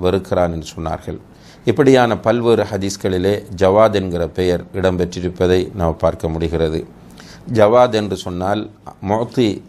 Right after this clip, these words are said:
கிட்டத்தட்ட அல் முஅத்தி என்பதனுடைய கருத்தை தரக்கூடிய ஒரு பெயராகவே அது காணப்படுகிறது. அதாவது சிறந்தவன், கொடை வள்ளல், தாராளமாக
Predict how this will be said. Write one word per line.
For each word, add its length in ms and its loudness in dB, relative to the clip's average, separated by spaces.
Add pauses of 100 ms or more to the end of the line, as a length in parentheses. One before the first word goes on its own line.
(140)
கிட்டத்தட்ட 840 0
அல் 180 2
முஅத்தி 460 2
என்பதனுடைய 680 0
கருத்தை 440 0
தரக்கூடிய 680 0
ஒரு 140 -4
பெயராகவே 600 2
அது 120 -4
காணப்படுகிறது. 800 -4 (440)
அதாவது 600 2 (360)
சிறந்தவன், 840 0 (580)
கொடை 440 2
வள்ளல், 500 0 (680)
தாராளமாக 800 2